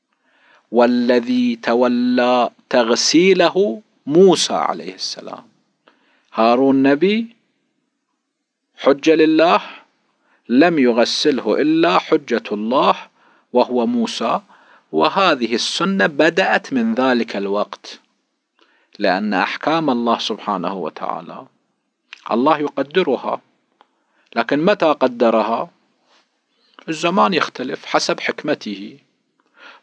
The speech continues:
بعض الأمور قدرها من قبل أن يخلق الخلق، بعض الأمور قدرها من بعد أن خلق الخلق. الأحكام التشريعية كذلك، الله سبحانه وتعالى يقدر بعض الأحكام ويشرعها في زمان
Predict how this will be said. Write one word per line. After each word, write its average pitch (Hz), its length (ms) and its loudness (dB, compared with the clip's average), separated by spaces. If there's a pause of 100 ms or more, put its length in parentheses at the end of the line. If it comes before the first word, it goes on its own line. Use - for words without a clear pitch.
بعض 156 280 4
الأمور 135 680 2
قدرها 127 540 0
من 117 120 -2
قبل 135 320 0
أن 104 120 2
يخلق 107 440 -2
الخلق، 104 540 -12 (880)
بعض 143 260 2
الأمور 127 400 0
قدرها 123 540 -2
من 110 220 -2
بعد 107 240 0
أن 92 180 -4
خلق 90 360 -8
الخلق. - 500 -14
الأحكام 147 480 -2
التشريعية 139 680 -4
كذلك، 113 640 -12 (600)
الله 127 240 2
سبحانه 117 500 -4
وتعالى 113 720 -6 (1000)
يقدر 117 500 0
بعض 113 300 0
الأحكام 120 680 -4
ويشرعها 117 840 0
في 117 180 -4
زمان 107 640 -4